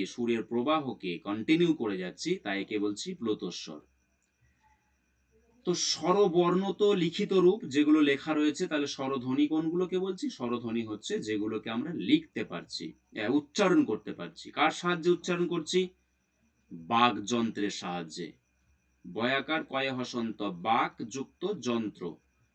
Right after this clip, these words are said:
এই দুটো শব্দকে সন্ধি করলে হয়ে যাচ্ছে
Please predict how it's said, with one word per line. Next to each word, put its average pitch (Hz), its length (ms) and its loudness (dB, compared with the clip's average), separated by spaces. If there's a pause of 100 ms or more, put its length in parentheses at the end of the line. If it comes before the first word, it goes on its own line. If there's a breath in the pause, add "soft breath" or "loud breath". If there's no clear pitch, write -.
(240)
এই 147 260 4
দুটো 139 380 -2
শব্দকে 117 640 -4 (100)
সন্ধি 120 540 -2
করলে 113 400 -4
হয়ে 101 280 -2
যাচ্ছে 107 320 -6